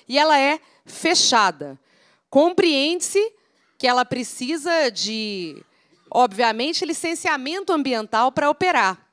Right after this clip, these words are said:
tacs são firmados. Um tac com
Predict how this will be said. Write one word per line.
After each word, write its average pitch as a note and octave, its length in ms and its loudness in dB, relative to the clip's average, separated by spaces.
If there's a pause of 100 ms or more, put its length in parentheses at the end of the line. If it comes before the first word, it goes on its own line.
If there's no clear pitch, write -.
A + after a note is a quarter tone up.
(540)
tacs F#4 400 2
são F4+ 180 -2
firmados. B3+ 960 -2 (240)
Um F4+ 140 -2
tac G3 640 0
com E4+ 400 4